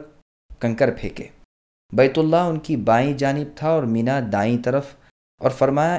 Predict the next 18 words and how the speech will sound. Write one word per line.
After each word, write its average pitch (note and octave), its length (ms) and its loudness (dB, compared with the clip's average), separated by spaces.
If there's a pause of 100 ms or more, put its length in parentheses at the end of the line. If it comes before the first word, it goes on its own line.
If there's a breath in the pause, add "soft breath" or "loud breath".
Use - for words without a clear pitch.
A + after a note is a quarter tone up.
"اسی F#3 340 -4
جگہ D#3 360 0
سے E3 220 -6
کنکر B2+ 460 0
پھینکے C#3+ 440 -2
تھے D#3+ 220 -2
رسول C3 240 -2
صلی A#2 280 -2
اللہ G#2+ 200 2
علیہ A#2+ 600 0
وسلم G#2+ 520 -2
نے E3+ 200 -2 (420 loud breath)
جن D3+ 300 0
پر E3+ 280 -2
سورہ C#3 440 -2
بقرہ C3+ 440 0
اتری G#2 400 -4
ہے۔" F#2+ 100 -8